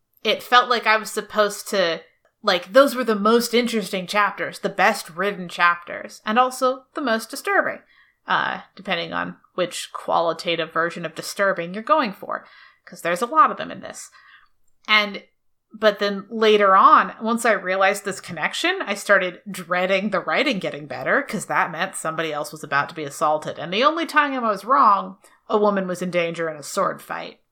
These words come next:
So, but she doesn't actually end up getting hurt.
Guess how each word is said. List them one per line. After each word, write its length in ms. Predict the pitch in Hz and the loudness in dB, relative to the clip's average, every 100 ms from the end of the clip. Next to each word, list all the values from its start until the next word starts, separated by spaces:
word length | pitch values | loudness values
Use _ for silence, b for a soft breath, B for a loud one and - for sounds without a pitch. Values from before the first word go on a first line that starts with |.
| _ _ _ - | _ _ _ -14
So, 460 | - - - 185 _ _ _ | -8 -6 -8 -12 _ _ _
but 260 | - - - | -8 -8 -10
she 140 | 196 | -6
doesn't 280 | 170 160 170 | -4 -4 -6
actually 520 | 175 170 - - 165 | -4 -4 -4 -8 -8
end 160 | 156 151 | -10 -10
up 140 | 147 | -8
getting 260 | 156 147 147 | -8 -8 -6
hurt. 380 | - 160 - | -2 -2 -2